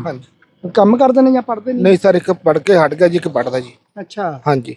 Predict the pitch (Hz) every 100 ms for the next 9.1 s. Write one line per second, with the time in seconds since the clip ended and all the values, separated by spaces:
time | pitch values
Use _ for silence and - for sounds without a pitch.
0 | _ _ _ _ _ _ _ 208 220 277
1 | _ _ - 190 185 214 233 254 220 226
2 | 269 262 240 254 220 220 214 196 202 208
3 | 202 208 185 220 202 202 220 202 208 175
4 | - 180 185 185 196 - 202 196 185 190
5 | 185 190 196 196 196 185 185 196 180 _
6 | _ 196 190 196 202 214 220 214 202 196
7 | 196 196 180 196 190 _ 160 165 156 170
8 | 175 156 151 143 151 139 139 135 127 131